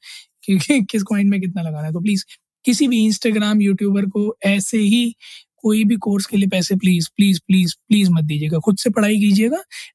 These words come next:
नहीं समझ में आए, मार्केट में मत लगाएं। कुछ, कुछ ऐसा नहीं है जो आप मिस कर रहे हैं जिंदगी से।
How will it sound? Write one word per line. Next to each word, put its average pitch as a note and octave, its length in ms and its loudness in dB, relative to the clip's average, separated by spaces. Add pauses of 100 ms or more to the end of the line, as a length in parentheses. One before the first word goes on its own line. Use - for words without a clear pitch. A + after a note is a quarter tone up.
नहीं A3+ 100 2
समझ B3+ 260 0
में C4 140 0
आए, D#4 60 -2
मार्केट B3 340 -2
में C4 80 0
मत A3 220 0
लगाएं। D#3 300 -2
कुछ, F#3+ 240 0
कुछ C4 200 -2
ऐसा B3 220 0
नहीं A3 160 4
है G#3+ 80 2
जो G#3 100 -2
आप G3+ 80 -2
मिस F3+ 220 0
कर - 180 -10
रहे D3 140 -8
हैं D3+ 80 -10 (480)
जिंदगी D#3 380 0
से। - 420 -14